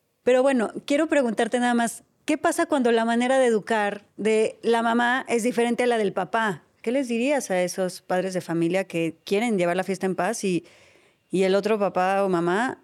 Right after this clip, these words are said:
está ahí empecinando en la, empecinado en la guerra, en llevar la contraria? ¿Qué pasa?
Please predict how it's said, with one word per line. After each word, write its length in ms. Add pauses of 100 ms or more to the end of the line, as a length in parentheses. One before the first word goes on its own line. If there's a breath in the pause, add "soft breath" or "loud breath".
está 500
ahí 300
empecinando 580
en 120
la, 160
empecinado 440
en 60
la 100
guerra, 320
en 60
llevar 180
la 80
contraria? 800 (400)
¿Qué 120
pasa? 400